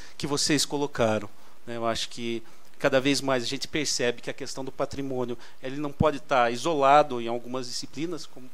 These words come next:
o professor falou, ele perpassa por todas, né? E essa é a nossa tentativa, né, aqui no departamento, a partir do momento que assumiu o museu, né, com todas essas atividades.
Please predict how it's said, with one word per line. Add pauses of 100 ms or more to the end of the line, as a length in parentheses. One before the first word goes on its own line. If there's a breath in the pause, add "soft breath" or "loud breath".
(120)
o
professor
falou,
ele (260)
perpassa
por
todas, (340 loud breath)
né? (300 soft breath)
E
essa
é
a
nossa
tentativa, (420)
né,
aqui
no
departamento,
a
partir
do
momento
que
assumiu
o
museu, (320 soft breath)
né,
com
todas
essas
atividades.